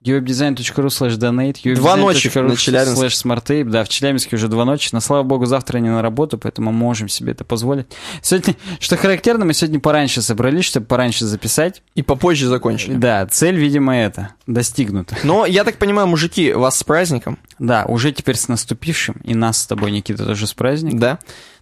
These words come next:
Speaker 1: Напомню, что можно подписываться в соцсетях, ВКонтакте, в Твиттере, в Фейсбуке, в Инстаграме, в Гугл Плюсе.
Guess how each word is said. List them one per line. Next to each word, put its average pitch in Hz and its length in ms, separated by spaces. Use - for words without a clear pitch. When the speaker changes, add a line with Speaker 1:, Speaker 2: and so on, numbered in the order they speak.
Speaker 1:
Напомню, 180 340
что - 160
можно 147 260
подписываться 143 640
в - 20
соцсетях, 135 560
ВКонтакте, 123 540
в - 20
Твиттере, 107 380
в - 20
Фейсбуке, 107 460
в 101 40
Инстаграме, 110 520
в 104 120
Гугл 110 300
Плюсе. - 460